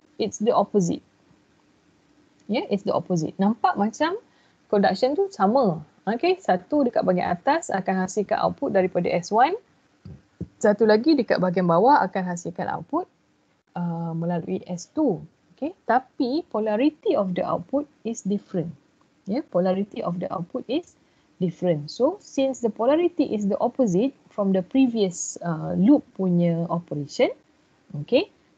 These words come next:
so kita akan dapat output voltage yang bernilai negatif. Okey, kita akan dapat output voltage yang bernilai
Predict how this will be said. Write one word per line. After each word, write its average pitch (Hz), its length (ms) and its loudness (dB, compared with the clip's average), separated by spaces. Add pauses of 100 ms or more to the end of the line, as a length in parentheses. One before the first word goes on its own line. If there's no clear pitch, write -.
so 175 100 -6
kita 262 400 0
akan 202 320 0
dapat 190 480 -2 (160)
output 175 400 -6
voltage 160 720 -4
yang 185 320 0
bernilai 175 640 0 (680)
negatif. 175 560 -4 (1300)
Okey, 185 380 -4
kita - 260 -8
akan 160 240 -4
dapat - 220 -6
output - 320 -6
voltage 165 480 -4
yang 165 160 -2
bernilai 170 480 -2